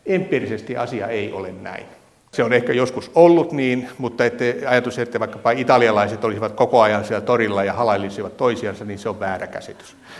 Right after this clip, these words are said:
Eli meillä, me, me näemme ehkä sen sosiaalisen palan heidän elämästänsä, kun me menemme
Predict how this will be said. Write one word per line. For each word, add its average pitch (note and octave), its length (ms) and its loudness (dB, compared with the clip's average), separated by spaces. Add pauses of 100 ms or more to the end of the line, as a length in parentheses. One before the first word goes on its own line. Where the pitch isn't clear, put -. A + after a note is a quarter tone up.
(380)
Eli A2+ 240 2
meillä, B2+ 360 4 (260)
me, C3+ 260 -2 (300)
me C#3+ 120 -2
näemme E3 480 4
ehkä C3+ 180 -2
sen B2+ 180 -6
sosiaalisen D#3 640 2
palan A#2+ 300 4
heidän A#2 280 -2
elämästänsä, A#2+ 640 0
kun A2+ 160 -12
me G#2+ 100 -6
menemme A2 500 -2